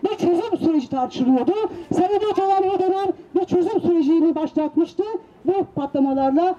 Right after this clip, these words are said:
bu katliamlarla beraber sistem savaş politikalarını sürdüreceğinin ilanını da yapmış oldu ve çözüm sürecini de baltaladı. Dolayısıyla bu hükümetin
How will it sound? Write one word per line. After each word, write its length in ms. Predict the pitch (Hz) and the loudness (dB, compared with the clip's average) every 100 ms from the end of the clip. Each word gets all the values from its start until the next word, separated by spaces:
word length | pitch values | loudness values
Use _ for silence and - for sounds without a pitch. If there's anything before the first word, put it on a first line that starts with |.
| - - | -4 -4
bu 100 | 370 | -2
katliamlarla 640 | 269 262 269 262 262 254 254 | -4 0 2 4 2 0 0
beraber 440 | 254 247 339 381 - - - | 0 2 2 0 -4 -10 -12
sistem 540 | - 330 - 339 359 330 - - | 0 0 2 0 2 -2 -6 -2
savaş 280 | 302 359 - | 0 0 0
politikalarını 800 | 294 262 - 277 277 277 370 - - - | -2 -2 -2 0 2 2 0 -2 -8 -4
sürdüreceğinin 840 | 349 330 302 294 302 302 349 392 - - 330 | 0 2 2 2 2 4 2 0 -6 -4 0
ilanını 480 | 349 339 320 311 | 2 2 2 2
da 40 | 302 | 2
yapmış 460 | 302 311 339 - | -2 -2 -2 0
oldu 380 | 359 339 370 370 - - | 2 2 0 -2 -6 -4
ve 80 | 294 | -2
çözüm 360 | 294 294 311 330 | 0 2 2 2
sürecini 400 | 285 240 269 277 | 0 2 2 2
de 200 | 349 359 - - | 0 -2 -6 -2
baltaladı. 580 | 247 247 254 247 208 185 - - - | -2 0 0 0 0 -2 -10 -6 -2
Dolayısıyla 760 | 311 370 381 - 453 381 330 320 - - - - | 2 2 0 -2 0 0 0 -4 -10 -20 -20 -4
bu 60 | 302 453 440 | -2 0 0
hükümetin 680 | 349 349 320 - 466 440 | 2 2 0 0 0 -2